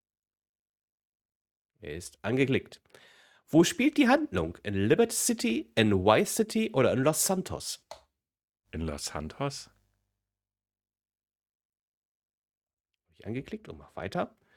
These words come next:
Speaker 1: Hat Michael eine Familie? Nein, Familie in G T A hat nie einer eine Familie, oder ja?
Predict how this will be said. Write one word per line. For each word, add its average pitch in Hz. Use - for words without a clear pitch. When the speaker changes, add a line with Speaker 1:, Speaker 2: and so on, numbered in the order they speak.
Speaker 1:
Hat 208
Michael 208
eine 160
Familie? 131
Nein, 139
Familie 156
in 117
G 139
T 131
A 147
hat -
nie 196
einer 107
eine 104
Familie, 117
oder 143
ja? 110